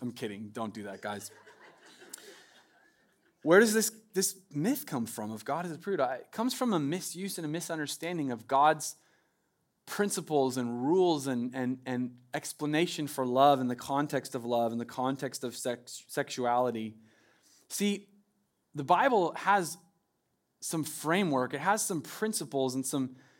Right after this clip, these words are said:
some containers for how we as human beings, male and female in the image of God, are called to live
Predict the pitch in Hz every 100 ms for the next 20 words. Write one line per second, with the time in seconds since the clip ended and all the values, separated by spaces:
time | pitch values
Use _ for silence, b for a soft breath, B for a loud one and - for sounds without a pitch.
0 | B 160 143 156 - 202 214 208 165 -
1 | 151 196 175 160 185 220 233 202 165 151
2 | - b b - 220 202 185 190 160 185
3 | 196 185 202 190 180 175 185 175 151 160
4 | 160 156 147 - 180 180 160 147 175 175